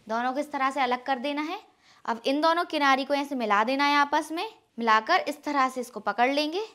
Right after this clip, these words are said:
और अब इसको यहीं पे ऐसे रख देंगे। इसको अच्छे से हमने जमा कर रख लिया है। अस्तर हमारा ऊपर साइड चला गया है, इसको यहाँ से इस तरह से देखना है, यहाँ से इसको बिल्कुल बराबर से मिला के रखना है इन दोनों फैब्रिक को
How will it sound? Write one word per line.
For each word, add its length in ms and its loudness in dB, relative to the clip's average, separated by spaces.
और 200 -6
अब 240 0
इसको 240 -6
यहीं 260 -4
पे 100 -6
ऐसे 320 -8
रख 160 -4
देंगे। 400 -10
इसको 240 0
अच्छे 240 2
से 100 -2
हमने 160 -2
जमा 260 6
कर 160 2
रख 200 2
लिया 200 4
है। 200 2
अस्तर 320 0
हमारा 220 0
ऊपर 260 2
साइड 280 0
चला 220 2
गया 200 4
है, 160 0
इसको 280 -6
यहाँ 340 0
से 140 -8
इस 180 -4
तरह 220 0
से 160 -2
देखना 360 -4
है, 160 -4
यहाँ 320 0
से 140 -6
इसको 200 -8
बिल्कुल 240 -4
बराबर 400 6
से 120 -4
मिला 200 0
के 120 -6
रखना 260 -4
है 100 -8
इन 140 -6
दोनों 240 0
फैब्रिक 440 -2
को 180 -2